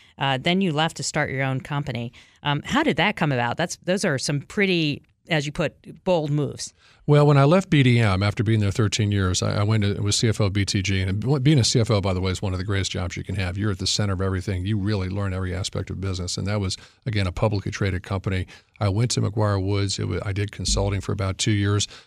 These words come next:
Speaker 2: Again, it was a different perspective because I was now making recommendations that others were implementing where I'd been in the mode of implementation before. I think I found that I actually enjoy doing the implementation more than the recommending. So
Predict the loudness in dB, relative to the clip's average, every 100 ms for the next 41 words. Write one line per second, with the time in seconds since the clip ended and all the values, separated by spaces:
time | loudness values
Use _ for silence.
0 | _ -2 0 0 0 0 -2 0 -2 -4
1 | -4 -2 0 0 -2 -2 -6 -4 -2 0
2 | 0 0 -2 -2 -2 -2 -2 -4 -2 -4
3 | -2 -2 -2 0 -2 -2 -4 -6 -2 0
4 | 0 -2 -2 -4 -2 -2 -2 -4 -8 -20
5 | _ -2 0 2 0 0 -2 -2 -2 -2
6 | -4 -4 -6 -4 -2 -2 -2 -6 -6 -6
7 | -6 -8 _ -8 -2 0 0 0 0 0
8 | 0 0 0 -2 0 -2 0 0 0 0
9 | -2 -2 -2 -2 -4 -4 -2 0 0 0
10 | -2 -2 -2 -2 -2 -2 -2 -2 -2 0
11 | -2 -2 -2 -2 -4